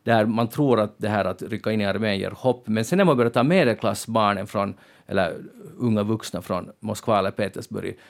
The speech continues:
de här som går på universitet eller, eller är medelklass och lite mer medvetna och så här, när de börjar komma tillbaka i liksäckar, så kan, kommer det inte att gå igenom det här mera. För det är så avlägset ändå.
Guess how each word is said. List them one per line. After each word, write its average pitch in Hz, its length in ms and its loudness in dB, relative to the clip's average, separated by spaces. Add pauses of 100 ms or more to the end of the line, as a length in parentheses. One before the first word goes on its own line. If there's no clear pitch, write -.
(140)
de 107 120 -2
här 110 120 4
som 104 120 -4
går 104 160 0
på 110 180 -4
universitet 95 720 -2
eller, 95 180 0
eller 101 340 0 (220)
är 131 260 -2
medelklass 143 560 4
och 117 60 0
lite 113 160 -2
mer 107 320 2
medvetna 101 760 -2
och 98 80 -10
så 98 80 -10
här, 98 280 -4 (240)
när 113 100 -2
de 185 300 6
börjar 107 260 6
komma 104 260 0
tillbaka 117 440 2
i - 20 0
liksäckar, - 720 -6 (100)
så - 160 -8
kan, 139 280 2
kommer 135 240 2
det 123 80 4
inte 123 120 0
att 117 120 -4
gå 131 180 0
igenom 131 360 0
det 98 60 -10
här 98 160 -8
mera. 104 400 -10
För 120 80 -6
det 135 80 0
är 151 40 4
så 147 120 -2
avlägset 107 720 0
ändå. 98 440 -4